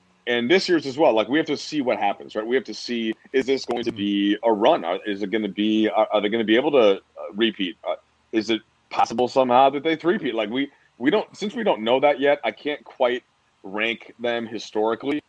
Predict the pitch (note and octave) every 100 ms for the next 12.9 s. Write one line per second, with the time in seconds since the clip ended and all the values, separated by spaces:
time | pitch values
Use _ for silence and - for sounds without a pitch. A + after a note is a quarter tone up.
0 | - G#2+ G2 - A2+ G#2+ - A2+ G#2+ B2
1 | C3 B2+ - - G#2+ G#2 B2 A#2+ G#2+ A2
2 | G2+ G2+ - A2+ G2+ F#2+ G2+ G2 F#2+ F#2+
3 | G2+ F#2+ _ - E2 _ - F3+ E3 B2
4 | A2 A#2 G#2 G2+ F#2+ F#2+ F#2 _ _ _
5 | _ G#2+ A2+ G2+ _ A#2+ D3 B2+ A#2 A2
6 | G2 F#2 F2 G2+ G#2 C3 D3 B2+ C3 A#2+
7 | G#2+ G#2 - - F2 - G#2 - G#2 G#2
8 | G#2+ A2+ G#2+ F#2+ G#2 F#2+ F#2 F2+ - G2
9 | G2 F#2 F2 _ _ - G#2 G#2 G#2+ G#2
10 | - G2+ G2+ G2 F#2+ G2+ F2+ F2 - A2+
11 | - D2 - _ - E2 E2 G#2+ F#2+ F2+
12 | F2+ - E2+ C#2+ - D2+ - C#2+